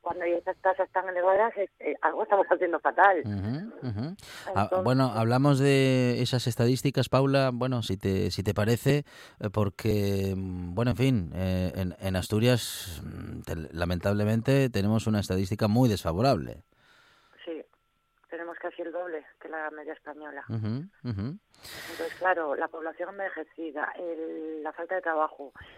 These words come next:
Speaker 1: el clima, em, los acantilados.
Speaker 2: Ujú, ujú.
Speaker 1: Entonces, claro,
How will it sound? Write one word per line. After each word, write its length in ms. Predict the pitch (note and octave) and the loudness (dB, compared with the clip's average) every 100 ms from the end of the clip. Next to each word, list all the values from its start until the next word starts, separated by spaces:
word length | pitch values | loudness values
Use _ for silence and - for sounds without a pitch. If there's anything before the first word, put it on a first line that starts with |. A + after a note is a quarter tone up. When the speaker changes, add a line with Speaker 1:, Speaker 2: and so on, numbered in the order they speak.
| - _ - | -20 _ -14
Speaker 1:
el 520 | F3+ F3 E3+ E3+ E3 | -10 -6 -6 -4 -4
clima, 460 | - G#3 F3+ D3 - _ _ _ _ _ _ _ _ - _ _ _ _ | -2 -2 2 2 0 _ _ _ _ _ _ _ _ -20 _ _ _ _
em, 1080 | - G3+ F#3+ F#3 F3+ F3 F3 E3 E3 D#3+ D3+ - | -6 -4 -2 -2 -4 -8 -10 -10 -10 -12 -16 -4
los 180 | G#3+ A3 | 0 2
acantilados. 640 | - G#3 F3+ F3 F#3+ G3 - - - | 4 4 6 8 8 8 2 -14 -8
Speaker 2:
Ujú, 280 | A2 A#2 F3+ - _ _ _ | -6 -6 -8 -16 _ _ _
ujú. 260 | B2 G#2+ B2 | -6 -6 -6
Speaker 1:
Entonces, 960 | D#3 F#3 F#3 F#3 G3 G3 - G3+ G3+ G3 - | -4 -4 -4 -6 -4 -6 -4 -2 -2 -4 -2
claro, 340 | G#3 G3+ E3 | -2 0 -4